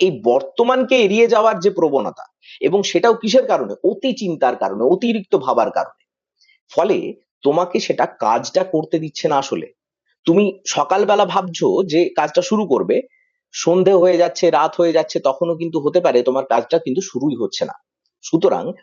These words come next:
ওভার থিঙ্কিংটাও তোমার কাছে এবং লেস অ্যাকশনটা তোমার কাছে একটা ভীষণ বড় বাধার কিন্তু কারণ।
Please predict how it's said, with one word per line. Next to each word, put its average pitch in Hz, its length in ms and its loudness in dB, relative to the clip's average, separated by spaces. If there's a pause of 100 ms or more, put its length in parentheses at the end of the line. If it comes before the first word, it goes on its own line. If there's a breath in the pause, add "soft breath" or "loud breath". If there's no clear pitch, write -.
(160 soft breath)
ওভার 160 380 2
থিঙ্কিংটাও 196 640 2
তোমার 143 260 2
কাছে 139 240 0
এবং 170 220 2
লেস 160 220 2
অ্যাকশনটা 104 440 -2
তোমার 131 220 -2
কাছে - 200 0
একটা - 200 -2 (360)
ভীষণ 202 380 0 (100)
বড় 139 240 4
বাধার 110 340 0
কিন্তু 98 240 -10
কারণ। - 260 -8